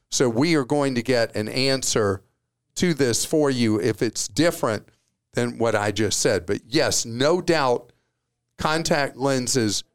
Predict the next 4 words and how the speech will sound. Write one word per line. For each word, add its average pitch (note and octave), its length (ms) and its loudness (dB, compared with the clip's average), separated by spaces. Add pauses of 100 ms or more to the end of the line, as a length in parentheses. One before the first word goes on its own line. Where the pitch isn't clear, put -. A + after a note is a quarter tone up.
(460)
create C3+ 540 2
a G#2 80 0
financial C3+ 580 -2
burden, C3+ 540 0